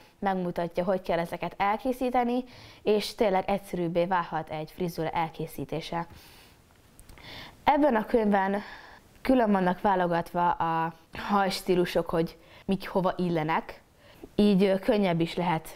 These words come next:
könnyebben is lehet válogatni belőle, hogy milyen hajformákat, stílusokat szeretnénk elkészíteni. Leírja a könyv, hogy milyen kellékek kellenek hozzá,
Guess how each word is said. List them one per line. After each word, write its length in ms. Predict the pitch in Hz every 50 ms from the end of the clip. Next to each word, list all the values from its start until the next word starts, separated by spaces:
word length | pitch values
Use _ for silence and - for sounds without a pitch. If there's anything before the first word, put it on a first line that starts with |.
| - - - - _
könnyebben 400 | - 233 233 220 202 185 185 170
is 140 | 175 - -
lehet 280 | 190 180 160 165 -
válogatni 560 | - 190 170 165 160 160 165 165 - - 180 170
belőle, 440 | 180 170 165 160 160 156 160 160
hogy 280 | 160 160 165 160 165 190 -
milyen 280 | - 180 175 165 160
hajformákat, 880 | 160 165 160 160 156 - - - 160 156 156 156 160 - 160 160 - - - - - - - - - -
stílusokat 640 | - - - 196 170 160 156 - 165 160 - 165 -
szeretnénk 500 | - - 160 156 170 - 175 160 160 165 - - - _ _ _ - - _ _ _ _ _ _ - - - - - -
elkészíteni. 840 | 165 175 185 196 - 247 247 240 - 254 240 254 240 240 233 240 240 240 - - - -
Leírja 840 | - 233 233 226 226 220 214 190 185 185 180 165 165 165 180 196 202 -
a 140 | - 175 165
könyv, 320 | - - 208 185 175 175 -
hogy 160 | 185 175 170
milyen 360 | 185 190 196 180 160 160 165
kellékek 540 | - - 190 180 190 208 214 208 - 226 226
kellenek 520 | - - 220 220 226 226 220 208 214 -
hozzá, 560 | - - 208 208 202 202 202 202 196 196 196